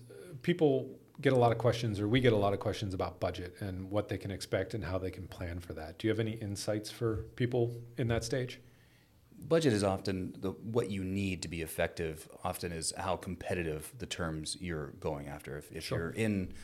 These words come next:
Speaker 2: a space where your competitors are spending a lot of money, in order to be competitive with them, there, you often have to spend more
Speaker 1: Yeah.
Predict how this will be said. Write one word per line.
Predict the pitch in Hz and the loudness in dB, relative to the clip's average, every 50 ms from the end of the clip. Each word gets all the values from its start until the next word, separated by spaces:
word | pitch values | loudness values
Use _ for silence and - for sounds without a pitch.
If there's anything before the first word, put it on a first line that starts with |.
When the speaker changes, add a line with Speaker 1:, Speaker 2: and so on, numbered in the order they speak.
| - - - | -14 -8 -6
Speaker 2:
a | 87 | -4
space | - - 98 92 90 | 0 2 2 2 2
where | - 87 | 2 0
your | 85 78 | 0 0
competitors | 80 78 76 92 90 85 | -2 -2 2 2 2 2
are | 80 78 | 2 -2
spending | - - 87 85 85 | -2 -2 -2 0 0
a | 80 78 | -2 0
lot | 78 78 73 | 0 0 0
of | 78 | 0
money, | 80 82 85 82 80 78 80 | 0 -2 0 0 -2 -2 -2
in | 80 80 | -2 -2
order | 82 80 78 | -2 -2 -2
to | 76 - - | -4 -4 -6
be | 82 80 78 | -6 -8 -8
competitive | - - 76 - 90 85 78 82 | -8 -10 -4 -2 -2 0 0 0
with | 85 80 | -2 -2
them, | 82 78 78 | -2 -4 -4
there, | 76 73 - - | -4 -6 -6 -6
you | 85 85 80 | -4 -4 -4
often | 80 - 76 73 | -4 -4 -6 -6
have | 78 76 - | -6 -6 -2
to | 76 | -2
spend | - - 82 78 76 73 - - - _ _ _ _ _ _ | -2 0 0 -4 -4 -6 -8 -12 -16 _ _ _ _ _ _
more | 92 90 90 80 73 71 71 - | 0 2 2 2 0 -2 -2 -2
Speaker 1:
Yeah. | 120 107 | -2 -2